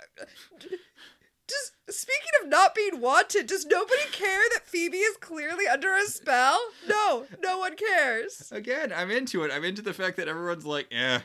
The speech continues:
Speaker 2: whatever."
Speaker 1: Like, I kind of wish that had been played for comedy, because it's kind of hilarious how little anyone cares that Phoebe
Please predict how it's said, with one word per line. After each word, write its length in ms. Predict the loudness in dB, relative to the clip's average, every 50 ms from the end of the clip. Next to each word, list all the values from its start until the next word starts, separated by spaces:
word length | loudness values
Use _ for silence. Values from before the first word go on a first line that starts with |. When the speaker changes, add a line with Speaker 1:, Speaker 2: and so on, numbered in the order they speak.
| -6 _ _ _
Speaker 2:
whatever." 520 | -12 -8 -6 -4 -4 -4 -4 -6 -6 -8 -8 -6
Speaker 1:
Like, 160 | -6 -2 0
I 60 | 0
kind 300 | 0 0 0 0 0 2
of 80 | 2 2
wish 160 | 0 0 2
that 140 | 0 0 0
had 120 | -2 -6
been 100 | -8 -10
played 280 | -10 -8 -8 -8 -6 -6
for 100 | -8 -8
comedy, 480 | -6 -2 0 2 2 2 0 -2 -4 -6
because 500 | -8 -10 -6 -2 -2 -2 -2 -4 -6 -8
it's 160 | -10 -10 -10 -8
kind 280 | -4 0 0 0 0
of 100 | 0 -4 -4
hilarious 440 | -2 0 2 2 2 0 0 -2 -2
how 120 | -2 -2 -2
little 400 | -4 -4 -4 -2 -2 -2 -4 -4 -6
anyone 300 | -6 -6 -6 -8 -10 -10
cares 640 | -10 -6 -4 -4 -2 -4 -4 -6 -10 -14 -16 -20 _ _ -20 -20 _ _ _
that 240 | -4 -4 -4 -4 -6
Phoebe 320 | -8 -8 -6 -6 -4 -4